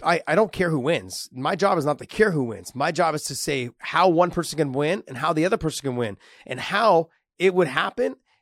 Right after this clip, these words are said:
if this person did this and this person did this. I think, that's why I said,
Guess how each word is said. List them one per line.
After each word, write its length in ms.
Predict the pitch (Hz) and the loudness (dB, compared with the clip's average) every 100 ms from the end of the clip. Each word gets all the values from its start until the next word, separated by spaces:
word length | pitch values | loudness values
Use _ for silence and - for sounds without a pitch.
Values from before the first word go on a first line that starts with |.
| _ | _
if 160 | 185 - | -4 2
this 160 | 190 | 0
person 340 | - 185 - 160 | 2 0 2 -2
did 160 | 151 | 0
this 220 | 143 160 143 | 2 2 2
and 80 | |
this 100 | 143 | -2
person 300 | - 143 127 | -2 -4 -4
did 160 | 127 123 | -6 0
this. 240 | 156 - - - | 0 0 -12 -14
I 200 | - 175 | -2 0
think, 380 | 196 214 156 - _ _ _ 156 | 2 0 -2 -8 _ _ _ -2
that's 160 | 151 | 0
why 100 | 175 | 2
I 60 | 156 | 2
said, 260 | - 156 | 2 0